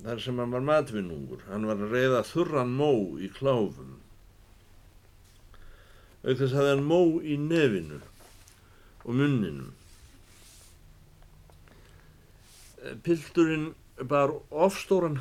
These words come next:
hatt og niðrundan var ólítill lubbi,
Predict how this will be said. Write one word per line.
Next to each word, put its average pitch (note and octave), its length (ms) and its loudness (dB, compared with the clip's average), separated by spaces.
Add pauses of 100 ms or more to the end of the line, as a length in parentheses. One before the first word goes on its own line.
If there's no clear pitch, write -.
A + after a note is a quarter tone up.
(120)
hatt - 560 -6 (960)
og A#2+ 220 -4
niðrundan C#3 720 0
var A#2+ 160 0
ólítill C#3 720 -2 (320)
lubbi, B2+ 460 -2